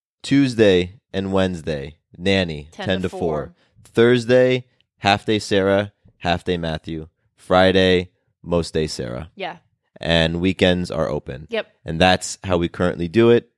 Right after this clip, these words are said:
Speaker 1: And we're gonna be making a couple of changes. We would like to actually add
Speaker 2: Yeah.
Speaker 1: another full day of Maya being
Speaker 2: Daycare.
Speaker 1: at daycare.
Speaker 2: Potentially switch that with nanny or just,
Speaker 1: Yep.
Speaker 2: you know, figure it out. But yeah, it'll,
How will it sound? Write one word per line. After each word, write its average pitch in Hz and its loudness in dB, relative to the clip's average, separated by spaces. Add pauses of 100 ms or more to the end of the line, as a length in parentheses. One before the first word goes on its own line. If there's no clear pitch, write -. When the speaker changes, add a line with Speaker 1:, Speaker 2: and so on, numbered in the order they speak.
Speaker 1:
And 85 -2
we're 90 -4
gonna 110 -2
be 110 2
making 107 0
a 90 -8
couple 120 -4
of 101 -2
changes. 110 -2
We 92 -4
would 85 -4
like 87 0
to 87 -2
actually 87 -6
add 85 2 (180)
Speaker 2:
Yeah. 220 -4 (100)
Speaker 1:
another 90 2
full 87 0
day 85 2
of 78 -4
Maya 82 2
being 82 -2
Speaker 2:
Daycare. 80 0
Speaker 1:
at 76 -6
daycare. 98 2
Speaker 2:
Potentially 190 -8
switch - -14
that 175 -6
with 190 -14
nanny 180 -12
or 175 -14
just, 175 -6
Speaker 1:
Yep. 190 4
Speaker 2:
you 185 -8
know, 170 -10
figure 180 -8
it 175 -6
out. 170 -4
But 175 -6
yeah, 175 -2
it'll, 175 -10